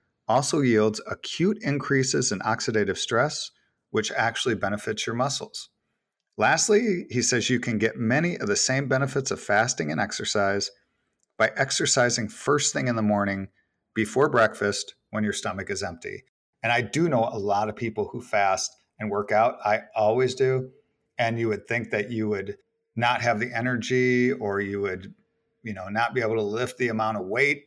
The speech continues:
that you used to when you were eating carbs all the time. And this is not true. If you're in a ketogenic state,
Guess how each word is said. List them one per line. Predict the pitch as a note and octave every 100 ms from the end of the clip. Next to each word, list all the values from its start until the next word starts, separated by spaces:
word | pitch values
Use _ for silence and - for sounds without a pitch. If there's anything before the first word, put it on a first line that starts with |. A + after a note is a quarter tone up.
| _
that | A#2+ A2 B2+
you | A2+ A2 G#2+ G2+ _ _ _ _ _ -
used | B2+ D#3 -
to | E3+ E3+ D#3+
when | A#2+ A2
you | G#2+
were | G2 G#2 -
eating | C#3+ C3
carbs | A#2+ B2+ B2+ A#2
all | A#2+
the | A#2+
time. | A#2+ A2 A2 G#2+ G#2+
And | G#2+ G2+ G2 F#2 _ _ _ -
this | A2+
is | A#2+ G2+
not | G2+ F2
true. | - F#2+ F2 - _ _ _
If | D3 C3
you're | A#2 A#2
in | A#2+
a | G#2+
ketogenic | - C#3 C#3 G2+ F#2+ F#2+
state, | - G#2 F#2 G2